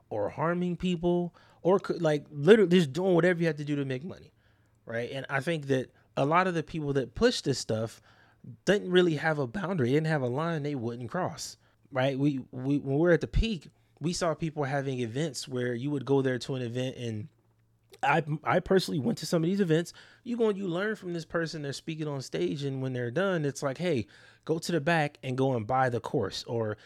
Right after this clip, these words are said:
pay for this coaching program." And the problem with that is, if you didn't have the money, these people would tell you to,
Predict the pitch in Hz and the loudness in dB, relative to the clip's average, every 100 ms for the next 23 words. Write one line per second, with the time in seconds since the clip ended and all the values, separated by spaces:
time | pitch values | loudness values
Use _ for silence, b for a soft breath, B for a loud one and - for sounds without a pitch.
0 | B - 139 151 135 - 156 143 120 - | B -8 -6 -4 -6 -4 -6 -6 -8 -8
1 | 104 98 92 - b b b - 160 170 | -8 -8 -12 -16 b b b -12 -4 -2
2 | 156 156 143 170 226 277 196 151 151 147 | 0 0 0 -2 -2 -2 0 0 2 2
3 | 147 147 147 - b b _ _ 160 160 | 4 2 0 -6 b b _ _ 0 2
4 | 262 262 202 185 139 117 165 247 190 208 | 0 0 2 2 2 2 0 -2 -4 -4
5 | 254 247 202 175 139 160 151 147 120 | -2 -2 -2 -2 -2 0 0 0 -2